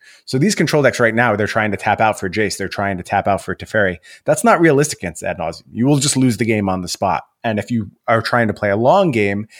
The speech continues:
Ad Nauseam has tools to set up for that long game. They can do things with Boseiju. They can get multiple Pact of Negations in hand.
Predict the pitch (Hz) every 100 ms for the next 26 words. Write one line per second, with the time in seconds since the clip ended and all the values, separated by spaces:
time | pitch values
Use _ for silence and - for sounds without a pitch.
0 | - - 113 120 120 120 123 107 110 -
1 | - 110 104 - 95 - 123 120 120 113
2 | - 98 92 - 95 87 87 - - 104
3 | 98 101 95 - 92 90 - 95 139 120
4 | 95 87 90 101 104 101 104 - 98 -
5 | 104 - 95 104 147 - 113 101 85 95
6 | 82 -